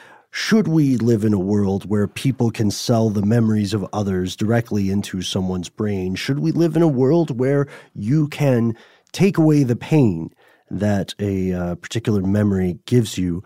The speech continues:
And if we live in a world where that technology is possible, what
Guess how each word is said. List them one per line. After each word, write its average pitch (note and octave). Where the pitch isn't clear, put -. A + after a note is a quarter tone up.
And A#2+
if C3
we B2
live A2+
in A2+
a G#2+
world G#2
where G2
that G2+
technology G2
is F2+
possible, G2+
what A#2+